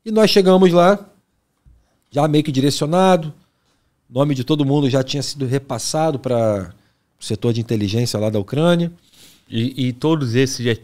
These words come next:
Speaker 2: já tinham um currículo, assim, que
Speaker 1: Todos têm
Speaker 2: capacitava pra ir direto pro front ou pas-, passam por um treinamento? Como
Speaker 1: Não,
Speaker 2: é que
Speaker 1: passa
Speaker 2: é?
Speaker 1: por treinamento. Você é obrigado,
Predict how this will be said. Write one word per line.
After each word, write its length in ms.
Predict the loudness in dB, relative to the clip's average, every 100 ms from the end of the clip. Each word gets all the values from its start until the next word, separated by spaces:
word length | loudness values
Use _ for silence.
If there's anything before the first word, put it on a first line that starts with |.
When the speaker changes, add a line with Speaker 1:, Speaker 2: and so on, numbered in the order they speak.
| _
Speaker 2:
já 140 | -4 -4
tinham 220 | -4 -6
um 40 |
currículo, 600 | -4 -2 0 0 -2 -6
assim, 400 | -8 -8 -10 -10
que 360 | -10 -12 -12 -12 -16 _
Speaker 1:
Todos 280 | 2 2 2
têm 100 | 0
Speaker 2:
capacitava 560 | -2 -2 -2 -2 -2 -6
pra 220 | -6 -6
ir 100 | -6
direto 540 | -6 -4 -4 -6 -8
pro 120 | -20 -20
front 440 | -10 -4 -4 -4
ou 80 | -4
pas-, 200 | -4 -6 -14 -20 _ -6
passam 300 | -4 -4 -6
por 160 | -4
um 40 | -4
treinamento? 800 | -4 -2 -2 -2 -2 -4 -2
Como 100 | 2
Speaker 1:
Não, 100 | 4 4
Speaker 2:
é 20 |
que 60 |
Speaker 1:
passa 220 | 2 0 -2
Speaker 2:
é? 40 |
Speaker 1:
por 100 | -4
treinamento. 540 | 0 2 2 2 0
Você 220 | -6 -2 0
é 40 |
obrigado, 720 | 2 2 4 4 2 0 -6